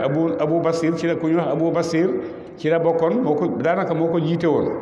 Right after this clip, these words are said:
Ba mu ko defee nag, bi, bi mu ñëwee tuub, yonent nangul ko, nangul, nangul na ko tuubam, waaye nag na dellu ci ay mbokkam. Abu Basir ne moom tamit gannaaw génn na fi hijra fillaahi wa rasuulihi, bon dootul dellu ci ay mbokkam.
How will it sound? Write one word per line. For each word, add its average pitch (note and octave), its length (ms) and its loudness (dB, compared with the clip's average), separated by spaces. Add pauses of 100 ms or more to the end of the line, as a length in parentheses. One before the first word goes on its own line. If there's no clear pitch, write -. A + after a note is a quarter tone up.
(520)
Ba B2 80 0
mu D3 80 -2
ko E3 80 2
defee E3 280 2
nag, E3+ 180 2 (600)
bi, C#3+ 160 2
bi C#3+ 200 -2
mu D#3 120 0
ñëwee E3+ 280 2
tuub, E3 300 2
yonent E3 380 2
nangul E3+ 440 2
ko, D#3 120 -2
nangul, E3+ 400 4
nangul E3 280 2
na E3 80 2
ko E3 120 0
tuubam, E3+ 360 2 (400)
waaye D3+ 200 2
nag F#3 200 0
na D#3+ 100 2
dellu E3 260 2
ci E3+ 100 -2
ay E3 100 2
mbokkam. D#3 320 2 (560)
Abu D3 220 0
Basir E3+ 340 0
ne E3 60 0
moom E3+ 260 2
tamit E3+ 280 -2
gannaaw E3 360 2
génn E3 280 2
na F3+ 140 2 (520)
fi D#3+ 160 -2 (240)
hijra D#3 420 2
fillaahi E3 400 2
wa E3+ 140 2
rasuulihi, E3 560 2 (420)
bon C#3 240 0
dootul E3 340 0
dellu E3 300 2
ci E3 100 -2
ay D#3 200 0
mbokkam. D#3 320 0